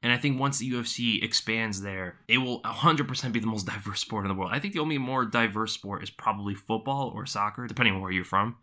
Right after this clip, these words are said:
So, yeah, it's just craziness what Tyron Woodley was trying to do before, and that ultimately, or should I say most likely, played into the whole fact Dana White bashes on him every opportunity he gets. Remember, that whole episode, that whole thing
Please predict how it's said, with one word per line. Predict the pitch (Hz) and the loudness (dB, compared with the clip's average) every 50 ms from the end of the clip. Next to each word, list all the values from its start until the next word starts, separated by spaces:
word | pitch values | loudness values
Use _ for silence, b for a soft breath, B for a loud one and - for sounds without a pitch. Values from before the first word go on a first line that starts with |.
| _ - | _ -8
So, | - - 104 104 104 101 90 - - | -2 2 2 2 2 2 -2 -4 -6
yeah, | - 120 123 123 117 98 92 92 | -4 -2 0 0 0 0 0 0
it's | 95 98 127 | -2 -2 -2
just | 127 113 - | -2 -2 -2
craziness | - - - 117 113 113 110 107 92 95 95 92 92 90 87 - - - - - _ _ _ | -2 -2 0 0 2 2 2 0 -2 -4 -4 -6 -6 -6 -6 -6 -6 -6 -8 -14 _ _ _
what | - 113 | -8 -4
Tyron | - 117 117 110 107 | 4 6 6 6 6
Woodley | 110 101 107 104 104 | 4 0 0 0 0
was | 104 98 - | 0 -2 -4
trying | - - 110 110 107 | -2 0 0 0 2
to | 104 | 0
do | 98 95 107 101 | 0 0 -2 -2
before, | 90 98 95 - 120 120 117 117 113 117 117 - _ | -2 -4 -4 -4 0 2 4 4 4 2 0 -6 _
and | - 120 123 | -4 -2 -2
that | 120 - | 0 0
ultimately, | 117 135 143 139 - 120 113 107 104 104 98 | 0 -2 -2 -2 -4 -4 -4 -2 -2 -4 -4
or | - 104 107 | -4 -4 -4
should | 101 - 107 | -2 -2 -4
I | 101 | -4
say | 101 104 95 | -4 -6 -6
most | 95 104 117 117 107 - | -4 -2 -2 -2 -2 -2
likely, | 85 98 117 117 - 113 | -2 -2 -2 0 0 -2
played | 101 104 - 107 110 117 120 | -4 -2 -2 0 2 2 2
into | 113 107 101 - 101 101 101 | 2 0 -2 -2 -4 -4 -2
the | - 117 | 0 0
whole | 120 117 | 0 0
fact | 110 - 123 117 117 98 | -2 -2 -2 -2 0 0
Dana | 110 110 113 110 | 0 0 0 0
White | 104 110 110 104 87 | 0 -2 -2 -2 0
bashes | 113 110 113 113 110 - 117 107 107 | 0 0 0 0 0 -2 -2 -2 0
on | 104 104 | 0 0
him | 101 101 | 0 0
every | 110 117 113 117 113 90 | 0 0 2 0 0 2
opportunity | 101 107 - 98 104 101 98 95 | 0 -2 -2 -4 -6 -6 -6 -6
he | 95 95 | -8 -6
gets. | 92 101 98 - - - - - _ - | -6 -4 -6 -4 -6 -10 -12 -8 _ 2
Remember, | 117 131 123 107 92 - | 2 4 4 2 0 0
that | - 104 107 107 | 0 0 0 0
whole | 107 117 135 131 117 104 - - | 2 0 2 2 2 2 0 -2
episode, | 123 139 139 123 - - - 92 90 | -4 -2 -2 -2 0 0 0 0 0
that | 90 90 | -2 -2
whole | 95 123 135 117 - | 0 0 -2 -2 -2
thing | - - 120 127 123 95 92 90 | -2 -2 -2 -2 -2 -4 -6 -8